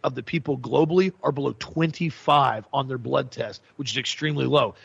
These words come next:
This is why I told you guys for years, whenever Lana, every time she's gotten pregnant, the midwives are always extremely adamant about testing D three levels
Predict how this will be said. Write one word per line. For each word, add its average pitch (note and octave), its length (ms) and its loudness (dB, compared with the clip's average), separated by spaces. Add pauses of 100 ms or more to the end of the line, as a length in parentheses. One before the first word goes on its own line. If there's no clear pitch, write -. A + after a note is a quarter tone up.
This C#3 120 -4
is - 40 -8
why D#3+ 100 4
I C#3+ 40 2
told D3+ 240 -6
you C#3 80 -10
guys C3+ 160 -4
for A#2+ 140 -16
years, B2+ 340 -2
whenever B2+ 260 -6
Lana, C3 460 -2
every A#2+ 120 -12
time C3+ 140 -6
she's B2 140 -10
gotten B2 200 -6
pregnant, D3 360 0 (200)
the B2 80 -10
midwives B2+ 500 2 (220)
are C3 160 0
always C3+ 340 2
extremely D#3 720 -2
adamant D3 420 0 (260)
about C3 300 -2
testing C3+ 340 -10
D B2 160 -14
three F3 220 -6
levels G#2+ 320 -10